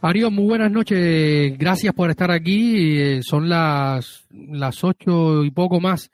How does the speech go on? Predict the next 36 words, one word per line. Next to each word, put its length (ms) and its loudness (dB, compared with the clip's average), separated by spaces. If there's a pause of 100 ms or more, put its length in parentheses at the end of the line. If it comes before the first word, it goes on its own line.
(340)
eh, 640 0
en 80 -4
el 80 -2
viejo 240 2
continente. 680 0 (380)
Eh, 220 2
estaba 340 0
recién 400 -2
trabajando, 360 0
me 40 0
dijiste, 160 -2
"Oye, 280 2
vamos 360 2
a 40 0
grabar". 280 2
"Sí, 160 -4
espérame", 400 0
y 80 2
aquí 160 0
estamos 380 -2
para 180 -4
hablar 180 0
un 60 -2
poquito 320 0
de 80 0
la 80 0
Roma. 260 0
Cuéntame, 320 -2
¿cómo 140 0
estás? 260 0
Y 120 2
gracias 360 0
una 200 0
vez 100 0
más 160 -2
por, 160 0